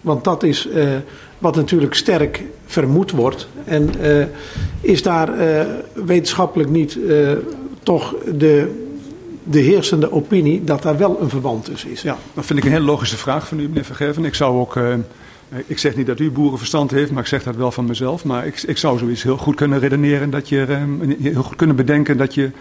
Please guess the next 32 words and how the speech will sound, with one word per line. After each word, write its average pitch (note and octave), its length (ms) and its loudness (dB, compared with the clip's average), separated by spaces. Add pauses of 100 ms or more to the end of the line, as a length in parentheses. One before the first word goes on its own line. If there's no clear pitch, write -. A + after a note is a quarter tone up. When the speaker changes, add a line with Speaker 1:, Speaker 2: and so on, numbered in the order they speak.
(200)
Speaker 2:
tot D3+ 160 0
zo'n D3 200 2
conclusie C#3 440 0
komt. A2 280 -2 (280)
Op B2 120 -2
dit F3+ 100 2
moment D3 200 2
heb D3+ 120 2
ik C#3 60 -8
daar A#2+ 140 0
geen B2+ 180 -2
aanwijzingen C3 540 -2
voor. A#2 260 -6 (120)
Maar C3 240 0
ik C3+ 100 -2
denk D3 160 2
wel C3+ 300 -2 (340)
dat C3 120 0
het C3 80 -6
heel C3+ 160 2
nuttig C#3+ 300 0
is A#2+ 220 -4
om, A#2+ 180 2
ik - 120 -6
ga C#3 120 -2
een C3 100 -2
aantal C3+ 300 -2
dingen B2 240 0
de - 60 -2
komende A#2+ 320 0
maanden B2 300 -2
onderzoeken, C3 560 -2